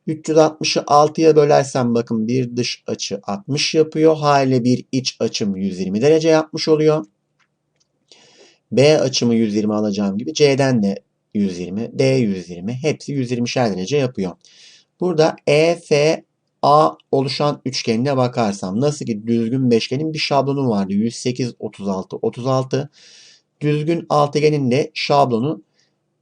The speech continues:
yani, e, böyle sadece iki köşe ya dört köşe ayırdığım, köşegeni çizdiğimde oluşan şablonun tepe açısı yüz yirmi derece olan bir ikizkenar üçgendir.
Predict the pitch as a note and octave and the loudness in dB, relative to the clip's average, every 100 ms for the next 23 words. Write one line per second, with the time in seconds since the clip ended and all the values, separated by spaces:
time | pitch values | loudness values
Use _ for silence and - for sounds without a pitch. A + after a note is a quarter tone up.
0 | _ - A2 G#2+ G#2+ G2+ - _ _ G#2 | _ -8 -4 -2 -2 -4 -12 _ _ -6
1 | G2 G2 F#2+ F#2 F#2 - _ _ _ _ | -4 -4 -6 -8 -10 -16 _ _ _ _
2 | _ _ _ _ _ _ _ A#2 A2+ A2+ | _ _ _ _ _ _ _ 4 4 2
3 | C#3+ C#3 B2+ G2+ B2+ D3+ - _ _ _ | 2 4 2 2 0 -2 -8 _ _ _
4 | _ _ _ _ _ _ _ _ _ _ | _ _ _ _ _ _ _ _ _ _
5 | _ _ _ C3 - - B2 - G#2 F#2+ | _ _ _ -6 -4 4 6 6 4 2
6 | _ _ _ _ _ A2 G2+ B2+ C3 - | _ _ _ _ _ -2 4 4 4 0
7 | G#2+ G#2+ - A2+ A2+ A2+ A2 G#2+ B2 - | -2 0 0 4 6 6 6 4 2 -10
8 | _ _ _ A#2 A#2 A2 B2 B2+ A2 G2 | _ _ _ 2 4 4 2 0 -2 0
9 | G2 F#2 F#2+ G#2 G2 - F2+ F2 - C3+ | -2 -2 -4 -4 -6 -8 -10 -10 -4 0
10 | C3+ A#2+ A#2 D#3 - _ _ D3+ D3+ D#3 | 2 2 -2 -4 -12 _ _ 4 6 2
11 | A#2+ - - A2 A2+ G#2+ B2 C#3+ C#3 A2 | 2 -2 -4 -2 -2 0 0 2 4 4
12 | G#2 F#2+ F#2+ F#2 F#2 - - B2+ C#3 C#3+ | 4 0 -2 -6 -10 -12 -12 -6 -4 -2
13 | C#3+ - D3 C#3+ C#3+ D#3 | -4 -2 -2 0 0 -2